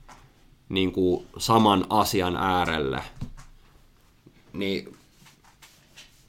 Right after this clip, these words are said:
o-, oliks toi se sun alkuperäinen ajatus tässä kaikessa, kun sä lähit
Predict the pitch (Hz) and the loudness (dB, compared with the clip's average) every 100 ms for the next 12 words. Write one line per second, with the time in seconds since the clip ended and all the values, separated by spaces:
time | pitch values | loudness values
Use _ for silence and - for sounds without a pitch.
0 | - - 113 127 147 196 196 233 220 196 | -20 -8 -2 0 6 6 6 6 6 6
1 | 180 165 151 135 156 147 135 120 107 104 | 2 2 0 4 4 4 2 0 0 0
2 | 98 101 110 107 101 95 - 90 - 101 | 0 0 0 0 -2 -6 -10 -10 -6 -4
3 | 90 98 - 98 98 110 110 104 92 | -4 -6 -8 -8 -4 -2 -2 -2 -6